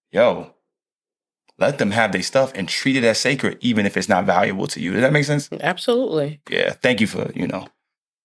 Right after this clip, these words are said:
Speaker 1: letting me have my stuff. Know what I'm
Speaker 2: Yeah.
Speaker 1: saying?
Speaker 2: Yeah.
Speaker 1: Since we got married, no, no, no, I can say this. Since we got married, you've always, like, man, I don't hoop as much as I used to, but when I first got married, I was still, like, playing actively, like,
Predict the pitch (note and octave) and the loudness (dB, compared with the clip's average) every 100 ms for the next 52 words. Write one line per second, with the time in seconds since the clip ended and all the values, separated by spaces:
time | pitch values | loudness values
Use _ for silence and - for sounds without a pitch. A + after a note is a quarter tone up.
0 | _ - G2 F2+ F#2 F2 E2 - F2 - | _ 0 2 4 2 0 -2 0 0 -2
1 | - _ _ _ _ _ _ _ _ _ | -12 _ _ _ _ _ _ _ _ _
2 | _ _ _ _ - F3+ G2+ A2 A#2+ - | _ _ _ _ -6 -4 -2 -2 -4 -8
3 | F3+ F#3+ D#3 F3+ D3+ A2+ C3 C3 G#2 G2 | -4 0 2 4 4 6 6 6 4 4
4 | D#3 D#3+ B2 G#2+ B2+ C#3+ D3+ B2+ G#2 - | 4 4 4 2 2 0 0 0 -2 -2
5 | C3 C#3+ C3 G2+ A2+ A#2+ G#2 G2+ A2 G#2+ | -2 0 2 4 4 4 2 -2 0 -2
6 | G2+ F#2+ F#2 _ _ _ _ _ _ _ | -2 -4 -4 _ _ _ _ _ _ _
7 | - C3 A#2+ A#2 D3 G#2+ D3 C3 A2+ A#2+ | -2 2 4 4 4 2 -2 0 0 0
8 | G#2+ F#2+ F#2+ A#2 - C3 A2+ G2 G2 F2+ | 2 2 2 -2 -2 0 2 2 2 0
9 | F2+ B2 A#2+ A2 G#2+ G#2+ G2+ A2 - A2+ | 0 0 2 2 4 4 2 2 0 -2
10 | F#2+ F#2+ - G#2 G2 - A#2 - G#2+ G2 | -2 -2 0 2 0 0 -2 -2 -4 -4
11 | F#2 F2 - | -4 -6 -10